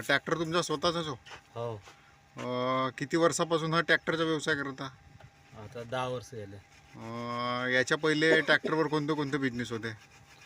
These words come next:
Speaker 2: रेती गिट्टीवाला काम होता.
Speaker 1: हां, मग आता रेती गिट्टी मारणं सध्या चालू आहे?
Speaker 2: बंद आहे.
Speaker 1: का बरं?
Speaker 2: हम्म,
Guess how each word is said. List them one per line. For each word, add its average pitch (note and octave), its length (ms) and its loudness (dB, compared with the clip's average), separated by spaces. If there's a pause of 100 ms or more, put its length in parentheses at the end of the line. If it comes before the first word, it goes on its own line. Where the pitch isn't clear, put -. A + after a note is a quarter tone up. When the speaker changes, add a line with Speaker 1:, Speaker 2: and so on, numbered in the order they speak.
(140)
Speaker 2:
रेती A#2 300 -8
गिट्टीवाला B2 680 -8
काम A2+ 220 -12
होता. G#2 260 -14 (300)
Speaker 1:
हां, A2+ 200 -6 (100)
मग C3+ 180 0
आता C#3+ 220 4
रेती C#3+ 260 0
गिट्टी D3 280 -2
मारणं D3 320 2
सध्या C#3+ 260 -4
चालू B2+ 260 0
आहे? F#2+ 320 -8
Speaker 2:
बंद A#2+ 200 -6
आहे. A2 120 -8 (500)
Speaker 1:
का C#3 140 4
बरं? D3+ 200 2
Speaker 2:
हम्म, - 1160 -18